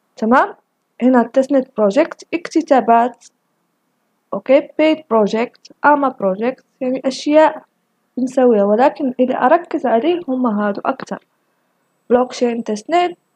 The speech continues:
بيد بوينت، بلوكشين مان نت، تيست نت بروجكت، وضفنا الان هو جالاكس بروجكت. وتنظم كل شيء وتسوي، يعني مثلا هذا،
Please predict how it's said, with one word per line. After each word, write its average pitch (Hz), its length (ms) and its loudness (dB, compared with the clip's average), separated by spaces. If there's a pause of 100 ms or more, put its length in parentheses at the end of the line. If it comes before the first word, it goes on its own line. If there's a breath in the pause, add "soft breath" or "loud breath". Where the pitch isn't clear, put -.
بيد 190 240 -6 (140)
بوينت، 339 340 2 (200)
بلوكشين 220 380 -6
مان 277 200 -2
نت، 320 240 -2 (140)
تيست 254 260 -6
نت 262 260 -2
بروجكت، 233 460 0 (640)
وضفنا 339 540 2
الان 349 380 0 (600)
هو 269 300 0 (100)
جالاكس 254 360 0 (420)
بروجكت. 196 320 -4 (1000)
وتنظم 302 560 2
كل 247 260 -6
شيء 403 360 -2 (280)
وتسوي، 320 520 0
يعني 294 280 0
مثلا 254 520 -2
هذا، 214 380 -2